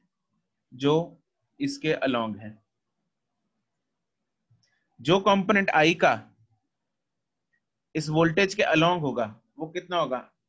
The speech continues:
I into cos phi। और जो कंपोनेंट इसका परपेंडिकुलर होगा, वो होगा I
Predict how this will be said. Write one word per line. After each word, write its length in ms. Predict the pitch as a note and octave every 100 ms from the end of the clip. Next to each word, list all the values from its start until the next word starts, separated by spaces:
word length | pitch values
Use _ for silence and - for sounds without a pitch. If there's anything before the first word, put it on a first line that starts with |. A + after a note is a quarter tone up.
| _ B2+
I 140 | C#3 D#3 D#3
into 280 | D#3 - - _
cos 240 | C#3+ C#3 -
phi। 140 | D#3+ E3+ - _ _ _ _ _ _ _ _ _ _ _ _ _ _ _ _ _ _ -
और 120 | C#3+
जो 200 | C3+ F#3
कंपोनेंट 760 | G3+ F#3+ E3+ F3+ E3 D3 D#3+ D#3+
इसका 340 | D#3+ D3+ F3
परपेंडिकुलर 680 | E3 E3 D3+ D3 D3+ D#3 E3+
होगा, 300 | D3 C3+ C3
वो 220 | C3+ C#3
होगा 340 | C#3 C3 C#3+
I 100 | -